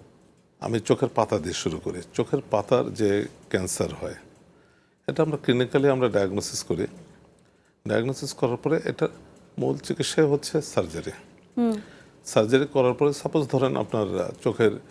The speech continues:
Speaker 1: উপরের পাতায় ক্যান্সার হয়েছে,
Speaker 2: হুম, হুম।
Speaker 1: তাহলে আমরা ক্যান্সারযুক্ত অংশটা আমরা কেটে ফেলি, তাহলে তো পাতায় একটা গ্যাপ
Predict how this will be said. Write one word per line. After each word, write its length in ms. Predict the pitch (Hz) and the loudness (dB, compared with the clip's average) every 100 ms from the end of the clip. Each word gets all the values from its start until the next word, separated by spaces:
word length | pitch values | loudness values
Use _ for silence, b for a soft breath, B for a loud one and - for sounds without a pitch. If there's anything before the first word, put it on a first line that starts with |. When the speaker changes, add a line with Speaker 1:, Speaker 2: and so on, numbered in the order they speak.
| B B B - | B B B 0
Speaker 1:
উপরের 320 | 139 - 131 | 0 6 4
পাতায় 340 | 127 120 101 90 | 6 2 2 -2
ক্যান্সার 400 | - 90 - 85 | -2 -4 -4 -6
হয়েছে, 280 | 82 - - - | -6 -8 -8 -2
Speaker 2:
হুম, 180 | 233 214 | 0 0
হুম। 200 | 208 196 - _ B | -2 -8 -10 _ B
Speaker 1:
তাহলে 140 | - 160 | 0 2
আমরা 160 | 156 | 2
ক্যান্সারযুক্ত 640 | 147 127 120 143 139 135 127 | 2 0 0 -2 -2 0 -2
অংশটা 480 | 117 - - 151 214 - | -2 -4 0 0 0 -8
আমরা 160 | 95 98 - | -4 -2 0
কেটে 160 | 101 | -2
ফেলি, 240 | 85 - - - - - _ _ _ b b - | -2 -6 -10 -16 -20 -20 _ _ _ b b 2
তাহলে 160 | 151 | 2
তো 100 | 165 | 2
পাতায় 340 | 147 127 127 120 | 0 2 4 4
একটা 160 | 117 | 4
গ্যাপ 280 | 95 101 101 | -2 0 0